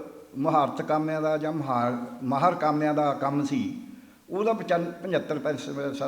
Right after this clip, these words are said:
ਕੇਂਦਰ ਨੇ ਦੇਣਾ ਸੀ ਤੇ ਹੁਣ ਉਹ ਸੱਠ ਕਰਤਾ ਤੇ ਰੁਜ਼ਗਾਰ ਵਾਲਾ ਪੈਸਾ ਵੀ ਸੱਠ ਕਰਤਾ। ਦਿਨ ਇੱਕ ਸੌ ਪੱਚੀ ਦਿਖਾਵਾ ਕਰਤਾ। ਜੇ ਉਹਨੂੰ ਆਪਾਂ ਗਿਣਾਂਗੇ,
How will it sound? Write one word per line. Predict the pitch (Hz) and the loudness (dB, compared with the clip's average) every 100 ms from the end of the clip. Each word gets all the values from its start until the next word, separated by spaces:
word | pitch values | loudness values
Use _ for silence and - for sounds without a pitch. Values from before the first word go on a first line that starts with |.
| 131 - - | -6 -12 -10
ਕੇਂਦਰ | - 131 131 | -4 -2 0
ਨੇ | 131 | -2
ਦੇਣਾ | 127 127 123 | -2 -4 -6
ਸੀ | - - - - - _ _ _ _ _ _ _ _ _ _ _ | -10 -16 -20 -20 -20 _ _ _ _ _ _ _ _ _ _ _
ਤੇ | 139 | -2
ਹੁਣ | 120 143 | 2 2
ਉਹ | 156 | 4
ਸੱਠ | 135 123 | 2 0
ਕਰਤਾ | - 139 - - - - - - _ _ _ _ _ _ _ _ _ _ _ _ _ _ | -2 -4 -4 -10 -16 -20 -20 -20 _ _ _ _ _ _ _ _ _ _ _ _ _ _
ਤੇ | 143 | 4
ਰੁਜ਼ਗਾਰ | 123 120 110 98 | 4 2 0 0
ਵਾਲਾ | 110 120 | 0 0
ਪੈਸਾ | 131 131 | 0 0
ਵੀ | 143 147 | 0 0
ਸੱਠ | 139 - | -4 -4
ਕਰਤਾ। | 139 127 135 131 - - _ _ _ _ _ _ | -6 -6 -10 -12 -20 -20 _ _ _ _ _ _
ਦਿਨ | 123 175 254 | 0 4 6
ਇੱਕ | 285 285 | 6 6
ਸੌ | 269 | 6
ਪੱਚੀ | 269 262 277 | 6 4 2
ਦਿਖਾਵਾ | 240 - 135 123 | 2 4 4 4
ਕਰਤਾ। | 123 - 123 - - - - - _ _ _ _ _ _ _ _ _ | 0 -2 -6 -8 -16 -20 -20 -20 _ _ _ _ _ _ _ _ _
ਜੇ | 107 151 | -2 6
ਉਹਨੂੰ | 214 247 269 262 | 6 8 6 4
ਆਪਾਂ | 254 262 | 2 2
ਗਿਣਾਂਗੇ, | 202 180 214 247 226 160 147 | 2 6 6 10 8 8 2